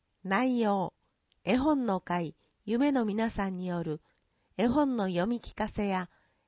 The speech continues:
エプロンシアターなど、楽しいお話がいっぱい。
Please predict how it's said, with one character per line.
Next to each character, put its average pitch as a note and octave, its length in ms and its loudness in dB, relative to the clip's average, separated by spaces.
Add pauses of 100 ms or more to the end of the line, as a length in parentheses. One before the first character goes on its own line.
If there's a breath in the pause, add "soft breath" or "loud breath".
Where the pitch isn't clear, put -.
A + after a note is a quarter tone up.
エ A3 100 2
プ - 140 -4
ロ C#4+ 140 4
ン C#4 80 0
シ C4+ 200 0
ア B3 120 4
タ F#3 200 -4
ー F3 40 -8
な F3 160 -6
ど、 E3 180 -6 (380 soft breath)
楽 B3+ 240 0
し C#4+ 200 -2
い C4+ 60 4
お A3+ 80 0
話 G#3+ 460 -4
が F#3+ 160 -2
い E3+ 80 -2
っ - 40 -10 (200)
ぱ F#3+ 140 0
い。 E3+ 100 -8